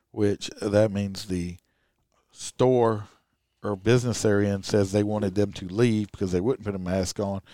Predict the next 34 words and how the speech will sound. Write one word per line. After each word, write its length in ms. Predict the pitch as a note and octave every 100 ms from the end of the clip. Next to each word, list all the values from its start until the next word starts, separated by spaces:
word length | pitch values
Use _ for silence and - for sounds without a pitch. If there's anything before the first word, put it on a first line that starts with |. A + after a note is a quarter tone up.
| - _ _
and 100 | G2+
they 80 | G2
refused 460 | F#2+ - G2 F#2
to 80 | F#2+
leave. 340 | F#2+ F#2+ E2 -
So 140 | G2+
they 140 | G2+
got 300 | G#2 G2+ G2 - _ _ _ _ _ -
basically 520 | B2 C#3 C3 A#2 G#2+
charged 320 | A#2+ A2+ G2+
with 180 | G2+ F2
trespassing, 800 | A#2+ A#2 A2 - G2+ F#2+ - F#2+
like 160 | F#2+
I 20 | -
said, 200 | G2+ G2+
remaining 320 | F#2+ G2+ G2
after 160 | G2+ -
being 140 | G#2
forbidden. 320 | - F2+ G#2
They 80 | G2
were 60 | F#2+
told 240 | A#2+ A#2
to 40 | G#2+
leave, 220 | G#2+ G2
and 80 | G2
they 60 |
didn't 160 | F#2+ F#2
leave. 160 | G2 F2+
That's 180 | A2+
what 80 | A2+
they're 80 | G2+
getting 220 | G2+ F2+
arrested 340 | F#2 G2+ - -
for. 240 | F2